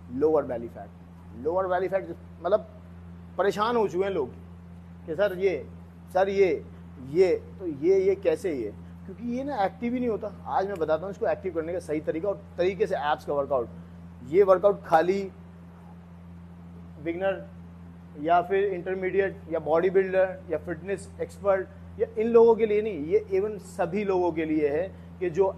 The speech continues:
apps create करना चाहते हैं, जो अपना अच्छे खूबसूरत apps बनाना चाहते हैं, जिनको अपने inches कम करने हैं, जिसको अपना weight कम करना है, अपने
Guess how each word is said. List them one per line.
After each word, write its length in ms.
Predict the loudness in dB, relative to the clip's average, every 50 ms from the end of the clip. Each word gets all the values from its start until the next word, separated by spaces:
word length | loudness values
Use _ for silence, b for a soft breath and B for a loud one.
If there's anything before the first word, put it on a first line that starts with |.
| 0
apps 280 | 2 4 4 4 2 -2
create 340 | -8 0 4 6 6 6 4
करना 240 | 0 -2 0 -2 -4
चाहते 360 | -2 0 0 0 0 -2 -8
हैं, 80 | -8
जो 100 | -6 -6
अपना 240 | -8 -6 -8 -10 -10
अच्छे 300 | -10 -10 -12 -10 -10 -10 -8
खूबसूरत 360 | -8 -10 -8 -8 -6 -2 -2
apps 180 | -2 -2 -2
बनाना 200 | -6 -8 -8 -6
चाहते 260 | -4 -2 -2 -2 -2 -4
हैं, 80 | -6
जिनको 300 | -6 -8 -8 -6 -8 -8 -8 B B B B
अपने 240 | -2 -2 -2 -2 -6
inches 460 | -4 -4 -4 -6 -6 -4 -4 -4 -2
कम 200 | 0 0 0 0
करने 300 | 0 -2 -2 -2 -2 -4
हैं, 420 | -6 -6 -8 -10 -16 -18 -16 -14 -14
जिसको 280 | -12 -12 -8 -4 -2
अपना 460 | -2 -2 -2 -4 -4 -4 -6 -4 -4 -4 -6 -4 0
weight 240 | 4 4 4 4 4
कम 180 | 0 0 2
करना 300 | 2 0 2 2 0 -4
है, 100 | -6 -6 -8
अपने 380 | -10 -10 -6 -4 -4 -4 -4